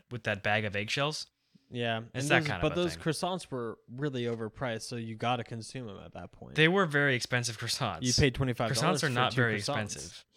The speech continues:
Speaker 2: No.
Speaker 1: I mean, have you ever been to a, like, a bodega in Italy?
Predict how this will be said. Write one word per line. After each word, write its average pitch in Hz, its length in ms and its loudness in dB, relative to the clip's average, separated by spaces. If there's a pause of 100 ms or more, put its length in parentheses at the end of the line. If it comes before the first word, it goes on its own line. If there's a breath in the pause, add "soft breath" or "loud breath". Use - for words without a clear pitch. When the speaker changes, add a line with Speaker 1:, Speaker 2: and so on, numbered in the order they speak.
(100)
Speaker 2:
No. - 280 -10 (880 soft breath)
Speaker 1:
I 123 60 -2
mean, 131 160 2
have 139 100 2
you 139 80 6
ever 143 140 2
been 135 160 2
to 123 180 0
a, - 40 2
like, 120 240 -2
a 113 80 0
bodega 113 580 -2 (280)
in 107 200 -6
Italy? 156 400 -6